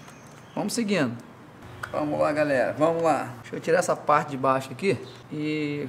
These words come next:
com todo cuidado, porque com certeza o disco tá aqui.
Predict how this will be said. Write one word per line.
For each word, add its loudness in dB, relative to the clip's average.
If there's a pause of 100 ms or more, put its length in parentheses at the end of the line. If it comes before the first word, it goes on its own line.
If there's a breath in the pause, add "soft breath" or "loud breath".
com -4
todo 0
cuidado, 4
porque 0 (400)
com -6
certeza -4
o -4
disco -8
tá 0
aqui. -2